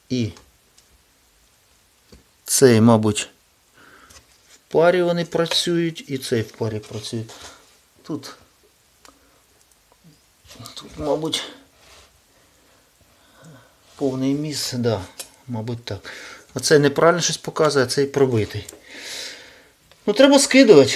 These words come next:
дивіться, однозначно. І ще ось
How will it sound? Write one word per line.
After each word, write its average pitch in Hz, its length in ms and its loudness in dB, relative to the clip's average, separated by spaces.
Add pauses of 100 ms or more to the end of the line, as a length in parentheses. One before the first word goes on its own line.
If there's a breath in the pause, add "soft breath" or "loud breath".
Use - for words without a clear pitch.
(140)
дивіться, 160 540 0 (420 loud breath)
однозначно. 120 760 -2 (4000 loud breath)
І - 20 -4
ще - 340 6
ось 175 260 4